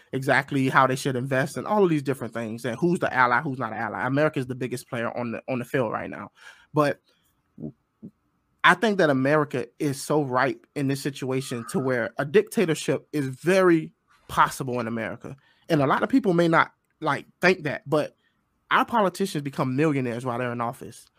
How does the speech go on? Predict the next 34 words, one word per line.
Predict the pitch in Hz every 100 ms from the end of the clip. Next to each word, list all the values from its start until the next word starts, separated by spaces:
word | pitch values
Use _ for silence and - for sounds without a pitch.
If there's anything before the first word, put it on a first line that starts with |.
| _ _ -
They | 165
literally | 151 185 208 185 175 151 147 135 135 _ _ - 139
gain | 160 156 143 139
millions | 160 151 143
and | 135 131
millions | 135 135 123
of | 123
dollars. | 127 117 104 127
If | 147
you |
look | 190 180
at | 151
somebody | 160 143 127 117
like | 110 113
Nancy | 131 131 - 135
Pelosi, | 135 117 131 -
who | 139 131
became | 127 - 135 120
a |
multimillionaire | 120 135 - 127 117 123 120 113 104 - -
while | 117 135
she's | 147 127
been | 123
in | 90
office, | 123 120 120
and | 120
she's | 151
been | 135 131
a | 120
public | 147 127 -
servant | 139 117 131
her | 123
whole | 131 120
life. | 120 - -